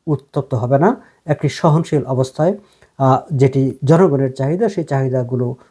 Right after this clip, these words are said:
পূরণ এবং বাস্তবায়নের ব্যাপারে প্রধান বিরোধী দল এবং সরকারি দল একসাথে হয়ে তারা কাজ করবে।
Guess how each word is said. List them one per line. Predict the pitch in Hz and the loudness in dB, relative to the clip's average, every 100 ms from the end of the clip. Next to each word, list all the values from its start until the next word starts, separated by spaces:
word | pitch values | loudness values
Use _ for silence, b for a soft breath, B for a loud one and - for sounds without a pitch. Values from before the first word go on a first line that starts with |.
| b - | b 2
পূরণ | 160 196 | 4 6
এবং | 143 131 | 4 0
বাস্তবায়নের | 120 127 - 135 123 120 120 117 | 0 -2 -2 -4 -2 -2 -4 -6
ব্যাপারে | 117 127 127 120 120 b b _ - | -4 -4 -4 -6 -8 b b _ 2
প্রধান | 151 151 143 143 156 | 4 6 4 2 2
বিরোধী | 139 139 147 | 4 4 4
দল | 156 165 156 | 4 2 2
এবং | 165 196 | 4 4
সরকারি | - 139 - 127 | 2 -4 -4 -4
দল | 120 120 117 b b _ - | -4 -4 -8 b b _ -2
একসাথে | 156 - - 127 | -2 -2 -8 -2
হয়ে | 120 120 | 0 0
তারা | 120 151 240 _ _ - | 0 -2 -2 _ _ -2
কাজ | 117 110 - | 0 0 -6
করবে। | 123 117 123 | -8 -8 -14